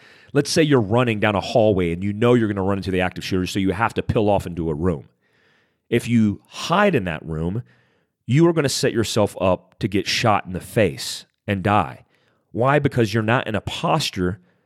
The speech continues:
to be able to combat the threat with a gun that has a gun. So let's say you hide in that room and you hide under a desk. Well, one, you don't have visual recognition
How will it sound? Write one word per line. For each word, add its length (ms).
to 60
be 200
able 160
to 80
combat 640
the 80
threat 480
with 160
a 60
gun 480
that 140
has 260
a 60
gun. 260
So 120
let's 180
say 100
you 200
hide 380
in 100
that 160
room 300
and 80
you 80
hide 280
under 300
a 60
desk. 460
Well, 260
one, 340
you 80
don't 180
have 320
visual 540
recognition 800